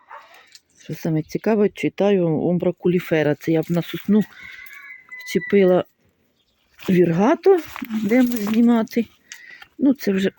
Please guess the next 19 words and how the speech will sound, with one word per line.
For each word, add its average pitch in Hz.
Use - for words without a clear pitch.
потім 156
я 160
собі 160
поміняю 190
надписи. 254
Ой, 359
все -
вилізла. 156
Е, 185
тут 302
у 240
нас 240
взагалі 220
завжди 269
в 220
цьому 247
ставочку 233
лід, 226
тому 233